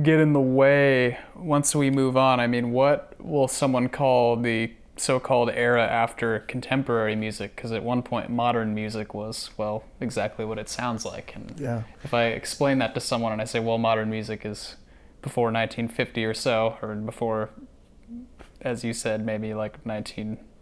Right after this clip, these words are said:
Speaker 1: seventy, eighty, around Steve Reich, what, at what point do you call this, this little sliver behind us something else, but not quite contemporary,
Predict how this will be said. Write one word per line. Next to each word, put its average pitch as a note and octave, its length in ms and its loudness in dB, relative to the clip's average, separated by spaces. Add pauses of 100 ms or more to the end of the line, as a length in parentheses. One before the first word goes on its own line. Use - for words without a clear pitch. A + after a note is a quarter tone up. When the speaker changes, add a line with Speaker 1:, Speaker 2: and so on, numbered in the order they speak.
(160)
Speaker 1:
seventy, A2+ 420 -4
eighty, A2 380 -6 (720)
around A2 260 2
Steve A2+ 280 -2
Reich, A#2 360 2 (100)
what, C3+ 920 2 (720)
at D3 160 2
what D#3 420 4
point C#3 440 2
do C3 100 2
you B2 160 2
call B2 400 4
this, A#2 320 0 (160)
this - 300 -2
little A#2+ 480 2
sliver C3 500 2
behind A#2 480 2
us G#2+ 160 2
something A2+ 760 -2
else, - 640 -2 (220)
but A#2 140 0
not G#2+ 200 0
quite A2 280 0
contemporary, A2 800 -4